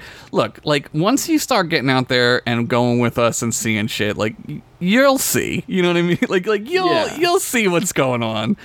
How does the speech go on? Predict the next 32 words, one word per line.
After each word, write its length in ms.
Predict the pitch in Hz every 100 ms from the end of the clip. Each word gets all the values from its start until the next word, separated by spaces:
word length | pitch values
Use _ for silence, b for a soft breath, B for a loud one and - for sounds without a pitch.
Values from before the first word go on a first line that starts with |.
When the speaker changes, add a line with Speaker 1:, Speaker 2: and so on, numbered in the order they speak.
| -
Speaker 1:
Like, 240 | 196 175 B B B
and 100 | 202
by 140 | 185 185
that 160 | 175
I 60 | 160
mean, 280 | 151 147 -
you'll 340 | 160 262 285
see 240 | 262 247 196
w-, 240 | 147 135 - - 170
that 160 | 127
you 160 | 135 165
have 160 | 131 135
no 300 | 147 139 135
idea 480 | 120 117 123 110 104
what's 260 | 110 -
going 280 | 123 107 104
on 240 | 98 98
out 160 | 95 98
here, 260 | 107 - 185
right? 340 | 110 110 113 B B -
Speaker 2:
The 240 | 147 151
Bajorans 580 | 151 147 175 214 208 151
are 100 | 143
extremely 540 | 117 - 139 131 117
insular 480 | 101 113 - 104 98
because 380 | 104 - 107 104
it's 340 | 139 151 156 208
like, 220 | 190 165 - B B B B - - - -
when 260 | 175 196
you've 180 | 202 160
been 120 | 180
hurt, 600 | 151 - 156 147 151 -